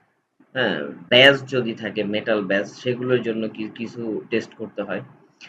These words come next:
ইলাস্টিক যদি থাকে, ইলাস্টিকের জন্য কিছু নিয়ম কানুন মেনে চলতে হয়।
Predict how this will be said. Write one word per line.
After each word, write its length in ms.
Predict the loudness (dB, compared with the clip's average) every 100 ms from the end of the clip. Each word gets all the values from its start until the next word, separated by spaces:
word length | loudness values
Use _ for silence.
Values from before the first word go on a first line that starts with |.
| -20 _ _
ইলাস্টিক 540 | 6 8 8 2 -4 -4
যদি 260 | -6 -6
থাকে, 420 | -6 -6 -6 -4 -6 -6
ইলাস্টিকের 580 | 0 0 0 -2 -2 0
জন্য 240 | -2 -2
কিছু 260 | -6 -8 -6
নিয়ম 240 | -4 -2
কানুন 340 | -2 -2 -2 -2
মেনে 240 | 0 0
চলতে 280 | -4 -8 -8
হয়। 200 | -8